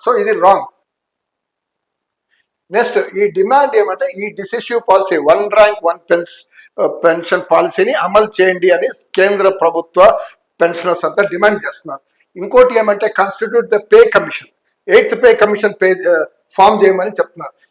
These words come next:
ఈ ఎయిత్ పే కమిషన్ ఏంటి? ఇన్‌ఫ్లేషన్ విపరీతంగా పెరుగుతుంది మనకు తెలుసు, ధరలు విపరీతంగా పెరుగుతున్నాయి. మనకు తెలుసు,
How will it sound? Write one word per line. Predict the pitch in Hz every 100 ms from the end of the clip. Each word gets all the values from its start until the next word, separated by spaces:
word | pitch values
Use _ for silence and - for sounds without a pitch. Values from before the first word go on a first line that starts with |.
| _ 196
ఈ | 208
ఎయిత్ | 440 -
పే | 240 240
కమిషన్ | 226 214 208 214
ఏంటి? | 214 226 - _ - 185
ఇన్‌ఫ్లేషన్ | 196 220 214 214 208
విపరీతంగా | 202 202 214 202 202
పెరుగుతుంది | 202 196 202 190
మనకు | 185 185 190
తెలుసు, | 202 202 - _ _ _
ధరలు | 160 180 208
విపరీతంగా | 208 202 208 208 202
పెరుగుతున్నాయి. | 196 190 190 196 196 185
మనకు | 190
తెలుసు, | 185 - 208